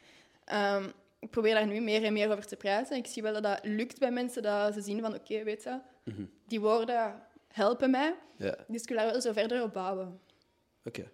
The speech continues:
Speaker 1: Dus daarmee.
Speaker 2: Alright, mooi.
Speaker 1: <laughs>
Speaker 2: Heb je zo, eh, denk je ooit na over hoe, heb je in eerste plaats plannen om ooit kinderen te hebben?
Speaker 1: Later.
Speaker 2: Ja.
Speaker 1: Echt zo laat mogelijk.
Speaker 2: Ja, ik bedoel niet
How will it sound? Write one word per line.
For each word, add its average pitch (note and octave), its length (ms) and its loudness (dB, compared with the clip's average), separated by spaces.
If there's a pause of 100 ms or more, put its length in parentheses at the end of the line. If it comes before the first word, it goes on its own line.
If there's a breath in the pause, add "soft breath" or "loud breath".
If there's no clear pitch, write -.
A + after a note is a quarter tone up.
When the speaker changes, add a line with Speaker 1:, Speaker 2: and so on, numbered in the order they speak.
(100)
Speaker 1:
Dus - 200 -12 (120)
daarmee. C4 240 -8 (540)
Speaker 2:
Alright, E3+ 360 -6
mooi. C3+ 140 -8 (260)
Speaker 1:
<laughs> C#4 680 -2
Speaker 2:
Heb C3+ 120 2
je E3+ 100 6
zo, D3+ 200 10
eh, - 120 2 (800)
denk C3+ 200 2
je - 120 -4
ooit C3 200 4
na A#2 160 2
over A#2+ 360 2
hoe, A2+ 260 -4 (800)
heb - 260 -4
je - 320 -6
in C#3 140 -2
eerste C#3 180 -4
plaats D3 320 -4 (100)
plannen B2 260 0
om A#2 120 0
ooit A#2+ 160 2
kinderen D#3+ 260 -2
te E3+ 60 -8
hebben? F#3+ 160 -8 (500 loud breath)
Speaker 1:
Later. G#3 480 -2 (160)
Speaker 2:
Ja. G3+ 160 -2 (120)
Speaker 1:
Echt A3+ 160 -4
zo A#3 100 0
laat G#3 220 0 (100)
mogelijk. G3+ 140 2
Speaker 2:
Ja, D3 100 12
ik D3 80 12
bedoel B2+ 220 8
niet B2 180 4